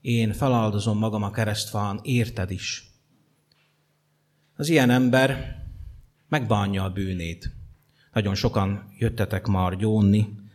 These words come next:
László atya örömére és a mi örömünkre is.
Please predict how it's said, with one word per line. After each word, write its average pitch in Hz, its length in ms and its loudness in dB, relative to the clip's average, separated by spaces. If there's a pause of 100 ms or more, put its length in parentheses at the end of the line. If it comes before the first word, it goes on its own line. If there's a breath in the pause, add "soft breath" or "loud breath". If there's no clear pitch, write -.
László 107 400 4
atya 101 220 2
örömére 101 500 4
és 95 180 0
a 110 40 6
mi 123 180 8
örömünkre 95 560 4
is. - 340 -8